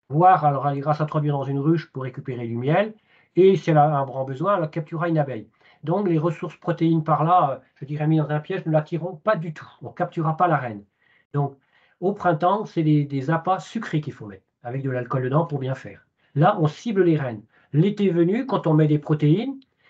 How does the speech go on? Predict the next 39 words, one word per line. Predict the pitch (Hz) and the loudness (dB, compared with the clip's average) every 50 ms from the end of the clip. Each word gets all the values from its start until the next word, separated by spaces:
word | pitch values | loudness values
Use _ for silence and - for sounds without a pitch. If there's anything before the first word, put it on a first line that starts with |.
| _ _ _ | _ _ _
c'est | _ - - 214 233 | _ -6 -2 -2 -2
pour | 233 - 196 - | -2 -2 -10 -8
cibler | - 185 185 170 - 196 208 | -6 -4 -4 -4 -2 -2 0
les | 196 175 175 | 0 0 0
ouvrières. | 185 175 175 170 151 143 135 131 131 | 0 2 2 4 4 2 2 0 -2
Les | 135 127 139 | -2 0 0
ouvrières | 151 143 151 160 170 190 208 202 208 | 2 4 4 4 4 4 2 0 0
qui | - 160 | 0 0
viennent | 139 139 165 190 196 196 175 | 0 2 2 2 2 2 0
chercher | 156 - 165 147 - - 165 | -2 -2 -6 -4 -2 -2 -2
des | 147 143 | -2 -2
provisions | 143 - 151 147 143 147 147 196 208 208 | -2 -2 0 2 2 2 2 0 0 0
pour | 175 156 143 170 | 0 0 2 2
alimenter | 175 180 185 185 185 180 160 - 202 220 - - - | 2 2 2 0 0 0 0 0 0 -2 -2 -2 -2
les | 165 165 165 | 0 2 2
larves | 170 185 185 143 | 2 2 0 0
dans | 151 165 160 | 0 2 2
le | 156 147 | 4 4
nid. | 139 120 104 - - _ _ _ _ _ - | 2 0 -4 -10 -14 _ _ _ _ _ -16
On | - - | -8 -2
peut | - 139 | 2 2
mettre | 185 220 220 226 | 2 2 2 0
aussi | 165 - - 196 | -2 -2 -2 -4
du | 175 180 160 | -2 -2 -4
sirop | - - 220 202 202 196 170 | -4 -4 -2 0 2 2 0
sucré, | - - 165 - - 226 269 277 - _ _ _ _ - | 0 -4 -8 -4 -2 -2 -2 -2 -4 _ _ _ _ -10
parce | - 147 | -8 -2
que | - 160 | 2 4
les | 151 143 151 | 4 6 6
ouvrières | 165 151 151 165 170 202 214 190 165 | 4 6 6 6 4 4 4 2 2
ont | 165 | 2
besoin | 151 160 156 156 185 196 202 202 | 4 4 4 4 4 2 2 2
aussi | 202 165 151 - 226 | 0 -2 -2 -4 -6
pour | 220 180 160 151 | -4 -2 2 2
elles-mêmes | 151 147 165 185 214 208 | 4 4 4 2 0 -2
de | 170 160 | -2 -4
sirop | 151 - 190 185 202 | -4 -4 -4 -4 -4
sucré. | 196 - 156 - - 127 - - _ _ _ _ _ _ _ _ _ _ _ _ _ _ _ _ _ _ _ _ - | -6 -8 -12 -10 -10 -12 -12 -14 _ _ _ _ _ _ _ _ _ _ _ _ _ _ _ _ _ _ _ _ -14
Voilà. | 131 117 113 - | -12 -12 -12 -6